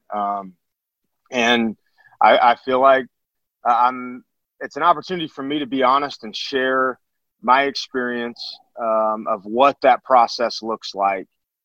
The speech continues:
because a lot of parents just don't know. And, you know, th-, there's, th-,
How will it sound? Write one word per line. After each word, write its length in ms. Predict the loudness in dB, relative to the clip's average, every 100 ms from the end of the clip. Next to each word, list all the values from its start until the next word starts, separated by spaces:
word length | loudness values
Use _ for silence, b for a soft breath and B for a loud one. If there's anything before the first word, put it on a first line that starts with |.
| -12
because 240 | -2 0
a 60 | 6
lot 140 | 4
of 80 | 4
parents 260 | -2 -2 -4
just 160 | -8
don't 220 | -4 -4 -6
know. 440 | -6 -6 -8 -14 -20 _
And, 520 | -8 -6 -4 -4 -6 -10 -4
you 100 | 0
know, 220 | 2 2
th-, 200 | 0 -2
there's, 520 | 0 2 0 -2 -10 _ _ _ _ -20 -4
th-, 140 | -2